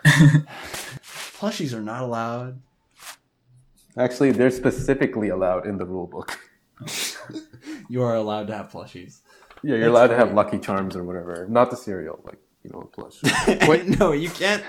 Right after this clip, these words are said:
Speaker 2: You can't have a bowl of cereal without any milk in it. You can only have plushies.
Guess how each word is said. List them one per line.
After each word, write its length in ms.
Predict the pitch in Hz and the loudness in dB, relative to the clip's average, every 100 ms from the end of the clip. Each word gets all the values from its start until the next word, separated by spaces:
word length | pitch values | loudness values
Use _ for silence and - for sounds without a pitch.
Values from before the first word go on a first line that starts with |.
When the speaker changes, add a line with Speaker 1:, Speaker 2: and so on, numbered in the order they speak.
| 349 - - | -2 -4 -6
Speaker 2:
You 100 | 180 | -2
can't 200 | 233 240 | 2 4
have 100 | 190 | 6
a 80 | 156 | 6
bowl 220 | 160 165 | 6 4
of 80 | 156 | 2
cereal 400 | 160 170 156 131 | -2 0 2 2
without 280 | 120 127 120 | 2 0 -2
any 120 | 113 | -2
milk 260 | 131 131 | -2 -4
in 100 | 101 | -6
it. 100 | 92 | -8
You 160 | 82 120 | -8 -4
can 160 | 139 123 | -4 -2
only 320 | 139 151 139 | -2 0 2
have 240 | 127 120 | 2 2
plushies. 520 | 135 120 101 90 - | 0 0 -2 -12 -16